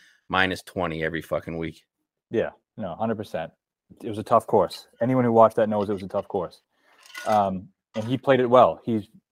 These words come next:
Speaker 2: one of the best U S Open players. Look at his history. Uh, you know, he won at Oakmont. He won a U S Open in this region already. He came second in one.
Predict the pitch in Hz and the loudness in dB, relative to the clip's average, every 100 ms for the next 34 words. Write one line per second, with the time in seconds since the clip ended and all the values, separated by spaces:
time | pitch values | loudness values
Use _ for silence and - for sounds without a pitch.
0 | _ 113 113 113 123 120 113 120 123 120 | _ -2 0 2 0 0 0 0 0 -2
1 | 113 117 131 113 120 120 - 120 - 147 | 0 2 2 0 -4 -6 -6 -10 -4 -4
2 | 147 - _ _ _ _ - 107 104 101 | -4 -10 _ _ _ _ -2 0 2 0
3 | - _ _ _ _ _ _ 113 107 98 | -4 _ _ _ _ _ _ -6 -4 -4
4 | 110 110 104 95 120 104 127 135 139 156 | -4 -4 -4 0 0 2 0 2 0 0
5 | - 113 98 101 110 107 117 117 120 117 | -8 -14 -8 -4 -4 -2 -2 0 -2 -2
6 | 107 104 107 113 110 107 113 131 - _ | -6 -4 -6 -4 -2 -2 -2 -4 -8 _
7 | _ _ _ - 101 - 107 92 - 120 | _ _ _ -10 -8 -6 -6 -6 -4 -2
8 | 151 135 127 127 131 143 | -4 -6 -4 0 0 -2